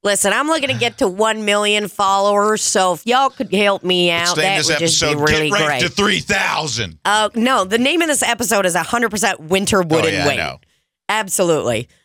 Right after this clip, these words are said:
Speaker 1: All right, y'all. Love you guys. Uh, Rafe Williams, my partner, thanks for being on today. Had a blast.
Speaker 2: Five point six pounds.
Speaker 1: Five point six pounds of Winter Wood and Wait, everybody. So remember that factoid throughout the holidays. And, uh,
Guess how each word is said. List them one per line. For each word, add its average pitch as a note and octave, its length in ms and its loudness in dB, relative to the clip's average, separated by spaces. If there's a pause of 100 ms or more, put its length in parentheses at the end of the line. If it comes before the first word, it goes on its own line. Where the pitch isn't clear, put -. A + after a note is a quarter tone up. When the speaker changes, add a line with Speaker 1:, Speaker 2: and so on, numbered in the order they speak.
(140)
Speaker 1:
All B3 80 2
right, C4+ 180 2
y'all. A#3 320 2
Love B3 220 0
you C4+ 60 0
guys. C4+ 420 0
Uh, G#3+ 920 2 (140)
Rafe A#3 280 -2
Williams, B3+ 680 2
my G3 160 -2
partner, A#3+ 680 2
thanks A3 380 -2
for A3 120 -2
being G#3 280 0
on G#3 240 0
today. A3 480 0 (420)
Had G3 160 0
a F#3+ 40 -2
blast. G#3+ 720 0 (100)
Speaker 2:
Five E2 160 -4
point E2 180 0
six - 200 -6
pounds. D2 320 -10 (180)
Speaker 1:
Five F#3+ 240 -2
point A#3 240 0
six - 240 -2
pounds A3 380 0
of F#3 80 -4
Winter A3 360 0
Wood G#3+ 220 0
and G#3+ 140 0
Wait, G3 200 2
everybody. E3+ 600 0
So F3 340 2
remember B3+ 380 -2
that C4 240 0
factoid G#3+ 880 0 (420)
throughout A3+ 260 0
the F#3+ 100 0
holidays. E3+ 720 0
And, A3 340 0
uh, G#3 240 4